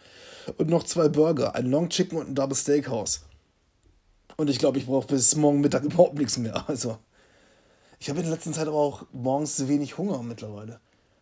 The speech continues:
Weswegen ich das Frühstück auch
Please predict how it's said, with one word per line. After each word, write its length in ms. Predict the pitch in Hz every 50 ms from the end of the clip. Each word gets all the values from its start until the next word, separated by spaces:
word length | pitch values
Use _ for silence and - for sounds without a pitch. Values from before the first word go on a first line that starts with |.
| _ _ _ _ _ _ _ _ _ _ _ _ _ _ _ _ _ _ _ _ _ _ _ _ _ _
Weswegen 380 | 127 123 117 - - 135 135 135
ich 180 | 123 110 -
das 320 | - 131 120 117 - - -
Frühstück 580 | - - - - 170 190 - - 156 131 -
auch 420 | - - 117 113 110 - - -